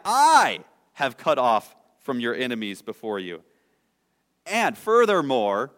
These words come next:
I will make a great name for you, like the name of, like the ones of the great ones of earth. And I will appoint a place for my people Israel, and I will plant them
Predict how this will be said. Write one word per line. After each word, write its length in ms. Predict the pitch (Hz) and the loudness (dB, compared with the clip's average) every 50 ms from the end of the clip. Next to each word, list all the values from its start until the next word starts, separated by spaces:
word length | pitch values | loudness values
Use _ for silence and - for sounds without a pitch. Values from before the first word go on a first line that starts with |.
| _ _ _ _ _ - | _ _ _ _ _ -2
I 300 | 147 165 180 196 196 190 | 0 2 2 4 4 2
will 240 | 165 147 160 160 156 | 2 0 0 -2 -2
make 360 | 143 139 143 147 135 - - | -2 -4 -4 -4 -6 -6 -12
a 60 | 117 | -14
great 280 | 110 110 131 135 - 113 | -10 -6 -6 -6 -6 -6
name 400 | 120 117 110 110 107 104 101 98 _ _ _ | -8 -10 -8 -8 -10 -12 -12 -16 _ _ _
for 300 | _ _ - 110 101 92 | _ _ -12 -10 -10 -10
you, 460 | 90 87 92 123 160 143 101 87 92 _ _ _ _ _ _ _ _ _ _ _ _ _ _ _ _ - | -10 -12 -14 -12 -10 -10 -10 -10 -14 _ _ _ _ _ _ _ _ _ _ _ _ _ _ _ _ -6
like 240 | - 131 127 - | -4 -4 -4 -4
the 100 | - 127 | -6 -8
name 380 | 120 123 135 131 123 117 110 107 | -6 -6 -6 -6 -6 -6 -8 -10
of, 160 | - 104 98 98 _ - | -12 -14 -16 -16 _ -14
like 180 | 117 107 - | -14 -12 -10
the 120 | - 120 110 | -10 -12 -8
ones 300 | 127 139 131 120 107 120 | -6 -6 -6 -6 -8 -12
of 80 | 104 | -12
the 80 | 98 98 | -12 -12
great 280 | 85 107 123 131 123 | -8 -4 -4 -4 -4
ones 260 | - 101 95 92 - - | -4 -10 -12 -12 -14 -18
of 80 | - | -12
earth. 300 | 67 104 110 92 78 - _ _ _ _ _ _ _ _ _ _ _ _ _ _ _ _ | -8 -8 -6 -8 -8 -12 _ _ _ _ _ _ _ _ _ _ _ _ _ _ _ _
And 120 | - 151 - | -14 -14 -10
I 380 | - 147 170 202 233 247 247 226 | -2 0 2 4 6 6 6 6
will 200 | 180 156 135 131 | 6 4 2 0
appoint 280 | 127 - - 139 127 120 | 0 -2 -4 -6 -6 -6
a 60 | - | -6
place 300 | - - 123 113 110 - | -4 -4 -4 -4 -4 -10
for 80 | - 117 | -12 -8
my 160 | 110 104 101 | -8 -8 -8
people 280 | - - - - 85 82 | -8 -14 -16 -14 -12 -10
Israel, 380 | 104 92 - 104 101 107 117 | -10 -10 -10 -8 -6 -6 -6
and 160 | - 123 113 - | -6 -8 -10 -4
I 280 | 143 160 233 254 269 | 0 2 4 4 4
will 160 | 254 202 156 117 | 4 2 0 0
plant 400 | - - 117 104 95 92 - - | -2 -8 -8 -8 -8 -10 -12 -12
them 200 | 98 104 113 | -12 -12 -12